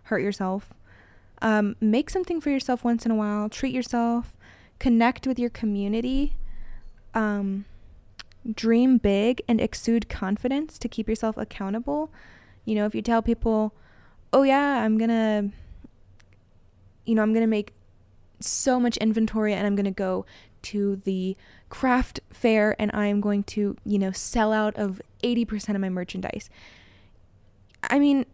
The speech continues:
that's way better than being negative to yourself. You know, even if you don't sell eighty percent, even if you only sell ten percent, even if you don't even make the <laughs> entry fee back, at least that you were confident about it. Um, and, um,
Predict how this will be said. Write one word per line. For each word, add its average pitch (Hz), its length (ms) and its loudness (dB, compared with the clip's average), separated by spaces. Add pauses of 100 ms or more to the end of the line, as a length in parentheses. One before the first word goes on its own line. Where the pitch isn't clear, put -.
(140)
that's - 280 4
way 226 240 6
better 180 280 2
than 185 220 -2
being 185 340 -2
negative 202 500 0
to - 100 -6
yourself. - 440 -2 (380)
You 214 100 2
know, 190 140 4
even 240 280 4
if 254 120 2
you 240 80 0
don't 262 260 0
sell 190 280 -2
eighty 185 180 -2
percent, 190 300 -4
even 214 160 2
if 226 100 0
you 233 80 -4
only 240 140 0
sell 240 180 -2
ten 269 240 -2
percent, 202 360 -2
even 220 180 2
if 233 100 0
you 220 80 -2
don't 220 180 0
even 214 220 0
make 208 300 -2 (280)
the 202 380 -2
<laughs> - 40 -20
entry 226 420 0
fee 180 240 -4
back, - 420 -6 (300)
at 254 140 4
least 302 340 2
that 269 140 0
you 254 100 2
were 247 80 4
confident 247 520 -4
about 185 240 -6
it. - 200 -10 (420)
Um, 214 400 0 (400)
and, 208 480 2 (1000)
um, 202 480 -4